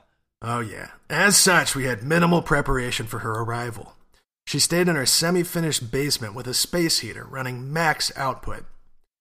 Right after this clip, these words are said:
She bought around three hundred dollars worth of snacks for herself to keep in the basement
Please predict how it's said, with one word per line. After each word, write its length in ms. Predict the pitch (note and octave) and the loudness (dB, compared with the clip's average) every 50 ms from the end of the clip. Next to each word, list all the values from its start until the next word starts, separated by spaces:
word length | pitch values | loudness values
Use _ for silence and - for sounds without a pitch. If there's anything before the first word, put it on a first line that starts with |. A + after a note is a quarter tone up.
| _ _ _ _ - | _ _ _ _ -8
She 120 | - C#3+ C#3 | -6 -6 -2
bought 280 | B2 F#3 F#3+ F#3+ F#3+ | 0 4 4 6 6
around 260 | E3+ D3+ C#3 C3 A#2 | 4 2 2 -2 -4
three 260 | A2+ - D3 E3+ A3+ A#3+ | -6 -8 -6 -2 2 2
hundred 260 | A#3 A3 F#3 F3 D#3+ D3+ | 2 2 2 0 0 0
dollars 420 | E3+ E3+ E3 E3 D3+ C3 B2 A2 | 2 2 2 2 2 0 -2 -4
worth 240 | A#2+ C3+ C#3+ C3+ A#2 | -4 -6 -4 -4 -4
of 100 | A2+ G#2+ | -4 -2
snacks 420 | - - B2+ C#3 C#3+ C#3+ C#3+ - - | -2 -2 -2 -2 -4 -4 -4 -4 -6
for 140 | - A2+ | -8 -8
herself 440 | - A2+ - - - A2 A2 A2 - | -6 -4 -4 -4 -4 -6 -8 -10 -10
to 80 | - B2 | -12 -14
keep 260 | - - D#3+ D3+ - | -8 -6 -4 -4 -4
in 60 | D#3+ | -6
the 80 | D3 A#2 | -8 -8
basement 540 | A2 B2+ B2 B2 A#2 - - A#2 A2 G#2 | -8 -8 -8 -6 -6 -8 -8 -8 -10 -12